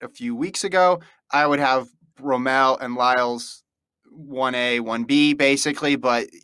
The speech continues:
you can't, when you do a ranking, you have to pick one over the other. We can't have a tie at the number one spot. Bromell's indoor was, was good enough. Obviously, his outdoor was solid last year as well, too. Uh, I can't really argue with, with those ones.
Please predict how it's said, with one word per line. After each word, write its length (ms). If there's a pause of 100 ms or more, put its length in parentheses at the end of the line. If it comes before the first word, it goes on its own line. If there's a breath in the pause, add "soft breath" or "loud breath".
(140)
you 180
can't, 240
when 120
you 60
do 60
a 60
ranking, 260
you 60
have 60
to 100
pick 200
one 280
over 240
the 140
other. 160
We 80
can't 180
have 140
a 40
tie 280
at 80
the 80
number 180
one 140
spot. 360 (480 loud breath)
Bromell's 460
indoor 340
was, 600 (120)
was 200
good 160
enough. 560
Obviously, 340
his 140
outdoor 340
was 240
solid 540
last 320
year 160
as 260
well, 240
too. 420 (540 soft breath)
Uh, 260
I 100
can't 260
really 220
argue 500
with, 480
with 340
those 260
ones. 440